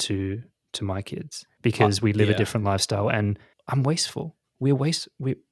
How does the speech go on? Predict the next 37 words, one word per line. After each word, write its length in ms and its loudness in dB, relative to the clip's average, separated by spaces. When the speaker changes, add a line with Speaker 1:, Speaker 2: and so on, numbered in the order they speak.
Speaker 1:
we 240 4
are 60 8
wasteful, 560 0
and 100 2
especially 460 2
around 220 0
food. 260 -6
Speaker 2:
I 80 8
think 260 -4
we're, 480 -2
w-, 180 -8
well, 280 6
we're 80 0
certainly 320 0
more 260 -2
wasteful, 400 -2
but 400 -4
at 120 -10
the 60 -8
same 220 -4
time, 240 -4
I 60 -8
think, 200 -10
like, 180 -8
human 320 -6
behavior 720 -8
changes 560 0
based 300 -4
on 120 -10
circumstance. 680 -8
So 320 -4
one 200 2
of 60 -2
the 100 0
reasons 420 -4
we're 100 -2
not, 240 -6